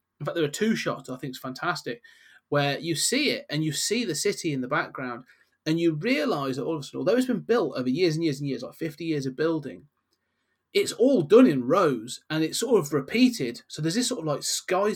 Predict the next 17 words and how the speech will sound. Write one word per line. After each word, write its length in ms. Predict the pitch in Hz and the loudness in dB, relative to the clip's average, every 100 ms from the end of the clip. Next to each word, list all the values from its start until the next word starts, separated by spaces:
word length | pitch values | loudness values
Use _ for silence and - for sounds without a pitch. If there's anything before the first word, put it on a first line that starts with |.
| - | -4
there's 140 | - 151 | -8 -4
a 60 | |
skyline, 680 | 135 - - 196 208 160 123 | -4 -4 -4 -2 0 0 -2
but 100 | 117 | -4
it's 120 | 131 | -6
been 240 | - 170 175 | -2 0 0
repeated 520 | 131 147 196 175 123 | -2 -2 -2 -2 -6
again 300 | 113 131 131 | -4 -2 -2
and 140 | 127 | -2
again 240 | 131 127 123 | -4 -4 -6
and 180 | 123 120 | -8 -12
again 240 | 117 120 | -10 -10
and 100 | 117 | -12
again, 400 | 120 151 147 127 _ - - - | -6 -4 -4 -6 _ -20 -16 -4
and 100 | 143 | -2
how 180 | 139 143 | 0 0
sort 200 | - | -2